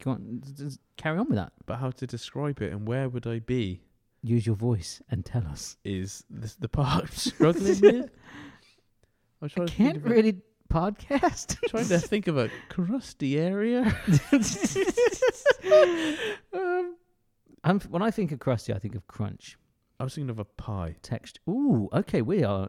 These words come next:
Speaker 1: completely different territories. It's both savoury, but I'm not pie based.
Speaker 2: Well, y-, you take. Uh,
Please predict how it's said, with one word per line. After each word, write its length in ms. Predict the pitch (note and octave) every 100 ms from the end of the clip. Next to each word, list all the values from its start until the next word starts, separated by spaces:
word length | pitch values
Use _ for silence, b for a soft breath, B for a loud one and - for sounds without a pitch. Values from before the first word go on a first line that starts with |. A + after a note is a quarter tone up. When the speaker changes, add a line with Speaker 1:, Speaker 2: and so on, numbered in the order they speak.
| -
Speaker 1:
completely 500 | A2 - F3 G3+ G#2
different 280 | G2+ G2+ F#2+
territories. 560 | G#2 F#2 - F2+ - _
It's 120 | -
both 220 | - E4
savoury, 400 | - E4 G#3+ G#2+
but 160 | G#2 -
I'm 140 | G3
not 160 | G#3+ D#3+
pie 180 | G3+ E3
based. 180 | G2+ E3+
Speaker 2:
Well, 100 | F#3
y-, 100 | -
you 180 | F#3 A3
take. 400 | A#3 F#3+ - F3+
Uh, 280 | D#3 C#3